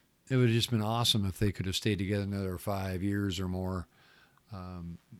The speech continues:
instead, we had to trudge through their breakups and blame Yoko and then not blame Yoko. And,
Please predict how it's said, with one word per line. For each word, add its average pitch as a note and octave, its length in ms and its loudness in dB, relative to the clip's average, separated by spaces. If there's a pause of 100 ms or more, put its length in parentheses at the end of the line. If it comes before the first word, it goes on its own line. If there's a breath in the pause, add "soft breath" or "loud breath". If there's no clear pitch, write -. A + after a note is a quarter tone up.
(120)
instead, G#2 340 0
we G2+ 160 2
had G2 220 0
to F#2 80 -2
trudge G2+ 500 0
through A2 240 2
their G2+ 200 2
breakups A2 760 2
and E2 240 -4 (600 soft breath)
blame A#2+ 340 12
Yoko A2+ 840 12
and G2 80 0
then F#2+ 280 -2
not G#2+ 280 0 (500)
blame G#2+ 300 6
Yoko. G#2 720 -2
And, E2+ 180 -6